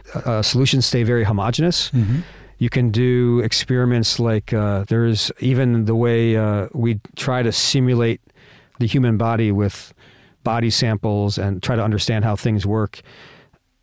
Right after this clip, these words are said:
Speaker 1: In the space station where those things float, it, it's a closer simulation to something being inside the human body. So there's, this, I could go on and on, clearly.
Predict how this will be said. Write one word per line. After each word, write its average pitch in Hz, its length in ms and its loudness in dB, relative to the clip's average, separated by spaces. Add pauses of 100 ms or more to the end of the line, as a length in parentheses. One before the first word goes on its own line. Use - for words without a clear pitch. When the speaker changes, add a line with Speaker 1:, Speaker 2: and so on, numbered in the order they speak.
(340)
Speaker 1:
In 123 100 2
the 117 60 2
space 135 300 0
station 120 280 0
where 110 100 2
those 113 200 0
things 107 180 -2
float, 143 380 0
it, 117 180 -4
it's - 220 -4
a 113 60 -4
closer 127 340 0
simulation 113 560 0
to 107 100 -2
something 104 320 0
being 107 160 0
inside 98 380 -2
the 104 40 0
human 95 220 -2
body. 98 240 -2
So 147 140 -2
there's, 139 180 2 (360)
this, 135 260 -4
I 143 40 -4
could 135 140 -2
go 135 140 2
on 131 120 0
and 117 120 0
on, 113 220 -2
clearly. 107 500 0